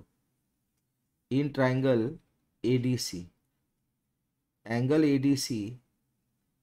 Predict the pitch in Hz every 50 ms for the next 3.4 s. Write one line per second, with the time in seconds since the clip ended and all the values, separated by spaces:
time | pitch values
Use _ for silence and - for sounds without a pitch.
0 | _ _ _ _ _ - 123 117 110 120 117 - 131 131 131 127 135 127 123 123
1 | 123 131 131 123 117 117 117 113 - - 131 123 107 110 101 95 95 101 _ _
2 | _ _ _ _ _ _ _ _ _ _ _ _ - 120 123 117 127 123 - 123
3 | 120 120 139 131 113 92 78